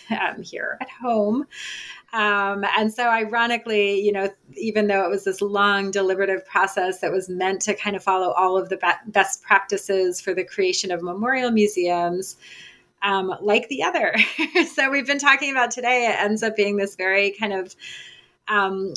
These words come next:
political, you know, patriotic, like, nationalist,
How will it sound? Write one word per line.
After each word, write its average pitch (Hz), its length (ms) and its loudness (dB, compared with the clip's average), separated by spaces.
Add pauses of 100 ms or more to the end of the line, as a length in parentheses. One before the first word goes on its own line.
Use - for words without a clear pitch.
political, 202 1300 2
you 190 180 2
know, 175 240 2
patriotic, 190 1200 0
like, 180 380 -4
nationalist, 185 1500 -2